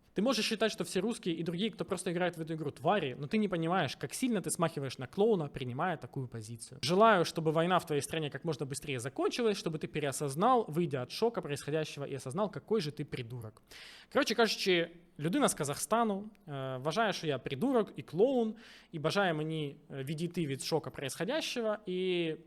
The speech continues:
е, щоб все якомога швидше закінчилося. Найкраща підтримка, яку тільки можна отримувати від наших братішок з Казахстана. Дуже тобі дякую, Амірі. Ідемо далі. Калгон Чік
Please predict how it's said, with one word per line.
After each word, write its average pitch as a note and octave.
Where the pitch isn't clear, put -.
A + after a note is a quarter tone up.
е, C3+
щоб C3+
все A#3
якомога D3
швидше -
закінчилося. A#2+
Найкраща F3
підтримка, B3+
яку F#3
тільки D3
можна C#3
отримувати E3+
від B2+
наших E3
братішок C3+
з -
Казахстана. A#2
Дуже F#3
тобі C#3+
дякую, D3+
Амірі. A#2+
Ідемо F3+
далі. A2+
Калгон F3+
Чік -